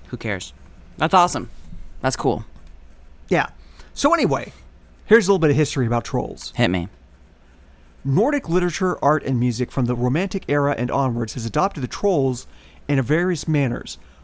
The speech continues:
Speaker 2: often in the form of an aboriginal race
Speaker 1: Hmm.
Speaker 2: endowed with oversized ears and noses. They're
Speaker 1: Hmm.
Speaker 2: often depicted with tails and hairy ears similar to the ears of lynxes.
Speaker 1: That's weird.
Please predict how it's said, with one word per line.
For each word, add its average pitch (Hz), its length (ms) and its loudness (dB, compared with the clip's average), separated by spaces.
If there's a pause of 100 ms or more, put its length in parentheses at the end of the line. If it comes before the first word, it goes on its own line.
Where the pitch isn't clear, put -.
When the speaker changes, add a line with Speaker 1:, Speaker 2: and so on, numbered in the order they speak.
(140)
Speaker 2:
often 254 320 2
in 226 100 0
the 180 80 2
form 175 300 -2
of 123 140 -2
an 131 120 0
aboriginal 185 680 -2
race - 460 -4 (300)
Speaker 1:
Hmm. 131 60 2
Speaker 2:
endowed 151 340 2
with 139 200 -2
oversized 170 680 0
ears 185 340 -2
and 143 220 -2
noses. 156 560 -4 (920)
They're 151 140 6
Speaker 1:
Hmm. 127 60 4
Speaker 2:
often - 280 4
depicted 151 460 0
with 127 120 -2
tails 208 580 -2
and 127 120 -2
hairy 175 380 -4
ears 127 440 -2 (320)
similar 226 360 0
to 196 140 -4
the 175 160 0
ears 156 280 0
of 135 180 -2
lynxes. - 680 -6 (760)
Speaker 1:
That's - 260 -4
weird. 95 420 -2